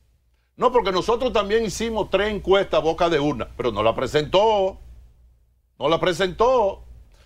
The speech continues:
porque si fue de Asisa, que una vez hizo una encuesta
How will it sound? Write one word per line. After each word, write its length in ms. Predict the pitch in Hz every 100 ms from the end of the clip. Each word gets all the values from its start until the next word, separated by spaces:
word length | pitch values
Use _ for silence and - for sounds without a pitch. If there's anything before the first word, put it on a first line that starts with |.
| _
porque 260 | 175 175 180
si 140 | 170
fue 260 | 156 160 247
de 140 | 277
Asisa, 760 | 247 - 151 143 131 - 82 - - - - - _ _ _ _ _
que 120 | - 131
una 220 | 208 208
vez 160 | 202 202
hizo 220 | 185 190
una 120 | 190
encuesta 640 | 180 - 117 98 - -